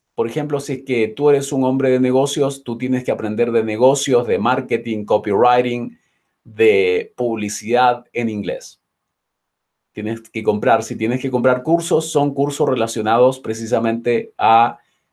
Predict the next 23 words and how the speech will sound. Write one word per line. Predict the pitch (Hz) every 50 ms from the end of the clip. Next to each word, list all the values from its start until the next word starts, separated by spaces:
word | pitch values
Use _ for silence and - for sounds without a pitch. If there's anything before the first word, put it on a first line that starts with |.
| _ -
esa | 156 160 165 - -
habilidad | 180 160 151 139 139 135 127 127 123 131 131
en | 131 131
específico. | 127 127 131 120 - - 120 107 - 120 117 - - - - _ _ _ _ _ _ _ _ _ _ _ _ _ _ _ _
Dejar | - 110 110 - 165 165 160 156
de | 151
comprar | 135 139 139 135 139 135 131 135
ya | 135 127 123 123
cursos | 127 135 143 139 135 - 143 127 113
de | 107 101
cómo | - 117 - 139
aprender | 135 143 135 131 127 127 123
inglés | 135 135 131 135 143 156 156 - - _ _ _ _ _ _ _ _ _ -
y | 120 123
empezar | 123 117 120 113 - 143 120 127
a |
enfocarte | 123 123 120 110 - 113 117 117 117 - - 123 120 117 - - - _ _
en | - 113 117 117 120 123 117 117 -
aprender | - 110 110 - 110 107 101 104 107 117 117 120 123
alguna | 113 107 104 110 117 117 117
habilidad | 113 110 107 98 98 98 98 98 104 107
en | 107 104
inglés. | 98 98 90 71 50 - - -